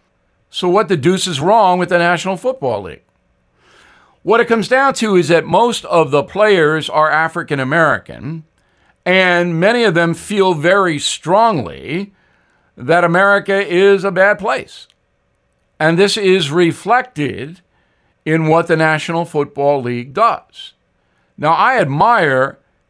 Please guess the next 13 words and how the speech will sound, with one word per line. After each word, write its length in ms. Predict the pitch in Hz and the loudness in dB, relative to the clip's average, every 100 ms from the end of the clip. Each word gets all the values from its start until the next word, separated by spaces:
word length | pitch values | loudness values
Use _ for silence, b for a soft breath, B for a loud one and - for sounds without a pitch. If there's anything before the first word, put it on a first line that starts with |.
| _ _ 190 | _ _ -2
any 320 | 254 247 190 | 0 0 -2
athlete 640 | 151 214 - 82 90 113 | 0 0 -2 -8 -10 -6
who 120 | 147 | -6
can 220 | 147 147 143 | -4 -4 0
make 240 | 196 160 | -2 -2
it 140 | 131 | -8
to 80 | 156 | -8
the 180 | 143 147 | -4 -4
N 80 | 147 | -4
F 180 | 135 196 | -4 -2
L. 300 | 220 - 110 | 0 0 -2
That 320 | 170 214 - | -2 -2 -2
is 480 | 180 170 160 143 | 0 0 0 -6